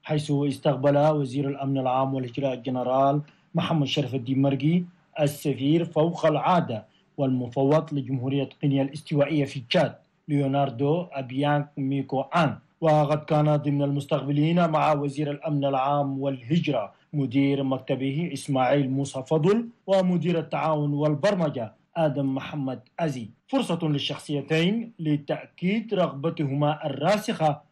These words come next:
في تعزيز العلاقات الأمنية والتاريخية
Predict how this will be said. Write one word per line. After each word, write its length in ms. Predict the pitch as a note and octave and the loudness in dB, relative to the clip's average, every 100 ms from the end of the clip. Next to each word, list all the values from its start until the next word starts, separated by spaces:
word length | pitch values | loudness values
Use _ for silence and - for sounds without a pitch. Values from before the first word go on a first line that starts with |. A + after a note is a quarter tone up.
| _ - | _ -6
في 80 | |
تعزيز 360 | F3 D#3+ D3+ D3 | 0 0 0 2
العلاقات 580 | D3 C#3 D3 C3+ C#3 C#3+ | 2 2 2 0 -2 -4
الأمنية 580 | C#3+ C#3+ C#3 F3+ G#3 G#3+ | -6 -2 2 4 4 2
والتاريخية 1160 | C#3 F#3+ - - A3 F3 D#3 - D#3+ B2+ A#2+ | 0 -2 -2 0 2 2 0 -2 -2 -2 -4